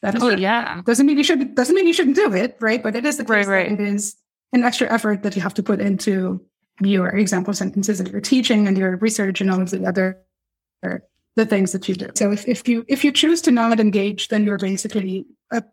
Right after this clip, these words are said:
Speaker 1: affirming the status quo, and the status quo has a particular shape to it, which,
Speaker 2: Right.
Speaker 1: you know, is, is not the progressive one most often. And so you are, in fact, expressing a, a view, an opinion, even if you think that you're not.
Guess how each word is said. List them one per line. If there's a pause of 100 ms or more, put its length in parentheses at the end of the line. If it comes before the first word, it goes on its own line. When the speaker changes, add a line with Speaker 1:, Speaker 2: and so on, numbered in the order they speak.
(220)
Speaker 1:
affirming
the
status
quo,
and
the
status
quo
has
a
particular
shape
to
it, (300)
which,
Speaker 2:
Right. (720)
Speaker 1:
you
know,
is,
is
not
the
progressive
one
most
often.
And
so
you
are,
in
fact, (1160)
expressing
a, (160)
a
view,
an
opinion, (320)
even
if
you
think
that
you're
not.